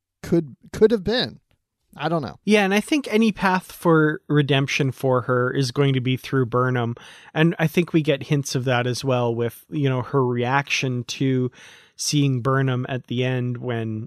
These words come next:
Speaker 2: Burnham shows up and rescues the Discovery. We, we get that reunion with Burnham at the end, and just the looks on, on Georgiou's face, and combined with, you know, the concern she has at the beginning for getting communications up because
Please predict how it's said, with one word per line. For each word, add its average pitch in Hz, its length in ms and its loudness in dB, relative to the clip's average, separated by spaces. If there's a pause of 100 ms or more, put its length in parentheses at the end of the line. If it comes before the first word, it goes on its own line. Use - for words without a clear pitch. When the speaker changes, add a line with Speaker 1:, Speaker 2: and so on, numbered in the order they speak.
(160)
Speaker 2:
Burnham 131 300 0
shows 120 380 -2
up 117 180 -2
and 120 100 -6
rescues 120 520 -4
the 120 100 -8
Discovery. 117 800 -4
We, 147 220 2
we 139 200 0
get 135 220 0
that 139 160 0
reunion 135 560 0
with 123 180 -6
Burnham 131 320 0
at 123 120 -10
the 131 120 0
end, 147 200 2
and 165 180 2
just - 220 -4
the 160 100 6
looks 147 360 2
on, 131 380 0
on 139 200 2
Georgiou's 131 500 0
face, 117 460 -2 (300)
and 151 280 2
combined 139 560 0
with, 131 420 -4 (120)
you 147 120 2
know, 131 140 2
the 127 100 -4
concern 156 520 0
she 143 160 -2
has 139 220 2
at 127 100 -4
the 117 80 -4
beginning 131 360 -2
for 131 160 -4
getting 127 240 -2
communications 127 800 -2
up 104 160 -8
because 107 460 -8